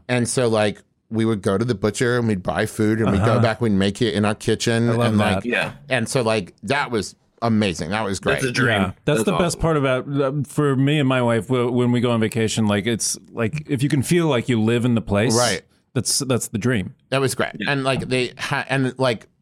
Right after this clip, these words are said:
Speaker 1: it, it was, like, right next to this, like, to, I think it was Speyside. It was right next to, like, uh, Spey. I think that's the river. But, like, and we'd go to distilleries and we, you know,
Speaker 3: Mm.
Speaker 1: would just, like, walk in the mountains. It was wonderful. And,
Speaker 2: Yeah.
Speaker 1: like,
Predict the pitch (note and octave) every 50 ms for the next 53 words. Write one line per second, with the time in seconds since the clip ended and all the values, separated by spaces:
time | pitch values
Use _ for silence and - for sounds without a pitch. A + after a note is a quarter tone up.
0 | _ _ _ _ _ _ _ _ - C#3 C3 A#2 - - A#2+ A2 - C3 B2 A#2+
1 | G2+ A#2+ A2+ F2+ F#2 F#2 G2 G2 A#2 B2+ A2+ A2+ A#2 A#2 - - - A#2 G#2 F#2+
2 | G#2 G2 - - - G2+ F#2+ F#2 D#2+ - - _ _ _ _ - C3+ A#2+ A2 G#2+
3 | G2 - - G2+ G2 F2 - D#3 F#3 C3 - - _ _ - A#2 A2+ G#2 G2+ -
4 | - E3+ F3+ D3+ - A2+ G2 G#2 G#2 - C3 B2+ B2 B2+ A#2+ - - A#2 A2 G#2+
5 | F#2 G#2 G#2 G2+ F2 - - G2+ G#2 G2 - G#2 G#2 G2+ F#2+ F#2+ F#2+ F2+ F2+ -
6 | - - - A2 A2 G#2+ G#2+ G2 - - - - - _ _ _ - C#3 D3 C#3
7 | D#3 D#3+ - - D#3 D3 D3+ D3 D3+ D3 C#3+ - - - - - - C3 A#2 B2
8 | G#2 - G2+ A#2+ A#2 A#2+ G#2+ - - B2 A2 G2+ F#2 E2+ F#2 - - - G#3 F#3+
9 | F#3 F3 D#3+ D#3 D3+ C#3 B2 G#2+ B2 A#2 A2+ A2 G#2 G#2 G#2 G#2 G#2 G#2 F#2 -
10 | - - _ _ - - - D#2 F#2+ A2+ A2 A2 G#2 - A#2+ A2+ - A#2 A2 G#2+
11 | G2+ - - _ - A#2 A2 G2+ G2 A2+ G2+ G#2+ G2+ F#2 G#2+ G#2 G#2 B2 B2+ -
12 | - - C3 - - - A#2+ A2+ A#2+ A2 G#2 F#2+ G2+ A#2+ D3 D#3 D#3 D3+ D#3 D3+
13 | - - C3 B2+ A#2 - - _ - G2+ F2+ F#2+ G#2+ G#2+ F#2+ F2 E2+ - E2 C2
14 | B1 - - - B2 A#2+ A#2+ B2 A#2+ A#2 G#2 - -